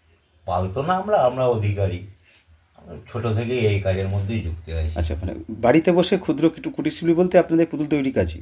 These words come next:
Speaker 1: পুতুল তৈরি কাজ।
Speaker 2: নতুন করে কেউ ঝুঁকছে এই কাজের মধ্যে আর?
Speaker 1: নতুন করে আগে ঢুকতো, এখন আর ঢুকতে চায় না। সেরকম বসে কাজ, এই ফোন বেরিয়ে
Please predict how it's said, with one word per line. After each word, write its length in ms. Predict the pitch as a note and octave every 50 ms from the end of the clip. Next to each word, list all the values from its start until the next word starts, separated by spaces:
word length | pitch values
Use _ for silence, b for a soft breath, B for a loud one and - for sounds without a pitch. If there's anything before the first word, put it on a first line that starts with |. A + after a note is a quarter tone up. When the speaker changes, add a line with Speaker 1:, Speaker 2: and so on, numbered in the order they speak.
| - -
Speaker 1:
পুতুল 280 | G#2+ F#2 F2 F2 D#2 D2+
তৈরি 320 | D#2 D#2 D2+ C#2+ C#2 - - -
কাজ। 140 | - - - - - _ _ _ - C3+
Speaker 2:
নতুন 240 | D3 E3 G#3 F#3+ F#3
করে 140 | F#3+ F#3 F#3
কেউ 180 | F#3+ F#3 F3+
ঝুঁকছে 400 | F3+ - - D3 C3+ - - -
এই 80 | B2 A2+
কাজের 220 | A2 G#2 A2 A#2
মধ্যে 260 | A2+ A2 G#2+ G2+ G2+
আর? 60 | - - - _ _ -
Speaker 1:
নতুন 340 | G#2 A#2+ B2 B2 E3 E3+ E3+
করে 180 | - F#3+ G3 F#3+
আগে 400 | E3+ D#3 D3+ D#3 D#3 E3 G3 F#3+
ঢুকতো, 400 | - - C#3+ D3 - - D3 C3+
এখন 320 | A#2 A2+ A2+ A#2 D3 D3+
আর 160 | D#3 D3 B2
ঢুকতে 360 | G#2 G2 G2 F#2 - F#2+ E2+ D#2+
চায় 180 | D#2+ D#2 D2+
না। 120 | D2 - - - - -
সেরকম 640 | G#2+ A2 A2+ A2+ G#2+ A#2 A#2 A2+ A2+ A2+ A2 F2+ -
বসে 300 | G2 G#2 G#2+ G2 B2 A2+
কাজ, 240 | G#2 A2 G#2 G2 F2+
এই 240 | F2+ F#2+ A2 - - - -
ফোন 260 | G#2 G#2+ A#2 B2 B2+
বেরিয়ে 520 | B2 C3+ C#3+ C#3+ D3+ D#3+ E3+ F3 E3+ E3